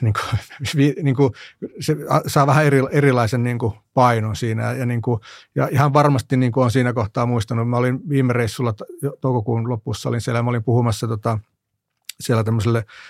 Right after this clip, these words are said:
maisteriopiskelijoille niin kuin tästä meidän yhteistyöstä. Ja, ja, ja aina kun sen puhun, niin, niin muistan tuoda tämän niin kuin disclaimerin tähän, että, että,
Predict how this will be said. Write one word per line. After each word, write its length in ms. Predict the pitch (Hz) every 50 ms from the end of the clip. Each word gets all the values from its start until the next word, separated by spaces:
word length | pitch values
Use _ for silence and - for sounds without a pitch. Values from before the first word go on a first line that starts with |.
| - -
maisteriopiskelijoille 1160 | 127 127 117 - - 113 113 113 110 107 - 113 - - - 117 117 117 117 120 120 127 - _ _ _ _ _ _ _ - _ _ _ -
niin 140 | 135 117 113
kuin 180 | - 123 127 _
tästä 240 | - - 110 - -
meidän 200 | 120 117 120 127
yhteistyöstä. 680 | 120 101 - - - - - - - 123 110 - - 131
Ja, 120 | 117 110 107 - - - - _ -
ja, 80 | - 127 131 -
ja 120 | - 143 -
aina 220 | 147 147 151 151
kun 120 | 147 160 151
sen 240 | - 165 143 123
puhun, 300 | 107 - 147 127 131 131
niin, 180 | 123 123 127 127 - _
niin 280 | - 135 127 123 127 - _ _ _ _ _ _ _ -
muistan 360 | - 139 127 110 - 139 117
tuoda 280 | 101 143 131 123 113 107 - -
tämän 280 | - 117 117 110 104 - -
niin 180 | - 117 110 110
kuin 220 | - 120 117 104 - _ _ _ _ _ -
disclaimerin 720 | 127 123 113 - - 120 113 113 120 127 127 127 123 127 127
tähän, 320 | - 117 107 131 120 113
että, 260 | 120 110 _ - 123 - _ _ -
että, 220 | - 110 - -